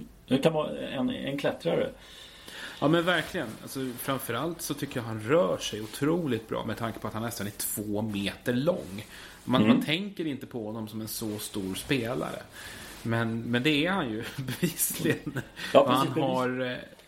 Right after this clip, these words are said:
Speaker 2: han har ett oerhört fint rörelsemönster för det, för den, eh, stora kropp han har.
Speaker 1: Mm. Eh, en annan spelare som det var några år sedan han vann en titel senast, det var David Goffin, som har haft motivationsproblem och det ena med det tredje. Eh, vinner mot Bautista Agut i finalen i, där i Montpellier.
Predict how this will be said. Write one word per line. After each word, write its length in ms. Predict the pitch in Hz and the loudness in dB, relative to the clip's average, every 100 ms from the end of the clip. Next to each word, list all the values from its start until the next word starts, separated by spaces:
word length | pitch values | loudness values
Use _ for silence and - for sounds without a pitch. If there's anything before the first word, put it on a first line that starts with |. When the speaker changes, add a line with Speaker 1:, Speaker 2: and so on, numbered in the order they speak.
| - | -4
Speaker 2:
han 260 | 131 143 | 0 2
har 220 | 156 160 147 | 4 4 4
ett 140 | 143 160 | 0 -2
oerhört 260 | 147 165 | 2 0
fint 240 | - 123 120 | 0 -4 0
rörelsemönster 580 | 120 117 123 120 - 120 | -2 -2 -6 -6 -6 -8
för 140 | - | -6
det, 100 | 123 | -6
för 140 | - 117 | -4 0
den, 320 | 113 113 113 | 0 0 -2
eh, 60 | 117 - 123 | -4 -6 -6
stora 280 | - - 120 | -6 -2 -2
kropp 300 | - - - | -2 -6 -4
han 100 | 127 | -4
har. 100 | 117 - - - - - | -4 -10 -18 -20 -6 4
Speaker 1:
Mm. 380 | 147 196 226 - | 6 8 4 2
Eh, 380 | 131 143 147 - | 2 4 4 2
en 80 | 175 | 2
annan 260 | 165 202 | 2 0
spelare 320 | 208 277 185 - | -4 -2 -2 -2
som 280 | 165 160 | -4 -2
det 80 | 160 | -2
var 160 | 147 151 | 0 0
några 140 | 147 | 0
år 80 | 139 | -2
sedan 160 | 135 139 | -2 -4
han 100 | 135 | 0
vann 200 | 151 233 | 0 0
en 100 | 247 | -4
titel 260 | 147 143 | -4 -2
senast, 200 | 143 117 | -2 -2
det 60 | 120 | 0
var 140 | 175 | 0
David 220 | 180 175 165 | 0 -2 -2
Goffin, 440 | 160 - 220 285 | -4 0 0 0
som 120 | - | -2
har 60 | 139 | -2
haft 280 | 135 - 139 | -2 -6 -4
motivationsproblem 1200 | 135 127 127 - 180 131 - 120 113 175 190 160 | -2 0 0 2 0 0 0 0 4 4 4 2
och 80 | 147 | 2
det 80 | 151 | 2
ena 220 | 135 127 | 2 2
med 120 | 131 | 0
det 40 | 127 | -2
tredje. 460 | 135 131 123 120 117 - - - - - | 2 2 4 0 0 -12 -16 -14 -8 0
Eh, 200 | 123 120 - | 2 2 4
vinner 260 | 131 208 226 | 2 2 -2
mot 200 | 220 - | -4 0
Bautista 420 | 160 151 143 156 | -2 0 -4 0
Agut 340 | 143 156 202 - | 0 -2 -4 -4
i 60 | |
finalen 480 | - 185 175 165 165 | 0 2 2 0 0
i, 320 | 160 151 - 143 | 0 0 0 4
där 240 | 143 139 | 4 4
i 40 | |
Montpellier. 680 | 143 139 - 147 143 156 | 0 -4 0 2 2 2